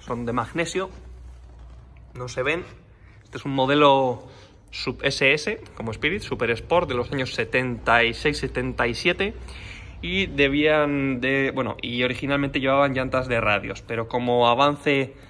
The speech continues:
de la época sacaron las de magnesio y muchos, eh, muchas personas y fabricantes, bueno, apostaron por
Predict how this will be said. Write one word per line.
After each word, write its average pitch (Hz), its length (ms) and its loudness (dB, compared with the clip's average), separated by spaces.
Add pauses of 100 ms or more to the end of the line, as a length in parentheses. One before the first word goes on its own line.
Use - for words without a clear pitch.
(280)
de 135 100 0
la 131 140 4
época 165 500 -2 (180)
sacaron 123 720 -2
las 117 160 -4
de 127 80 -4
magnesio 143 580 -4 (520)
y 127 100 -6
muchos, 123 800 0
eh, - 140 -6
muchas 120 240 -6
personas 131 500 -2
y 143 60 -8
fabricantes, 120 520 -2
bueno, 107 260 -6 (100)
apostaron 123 500 -4
por 120 260 -2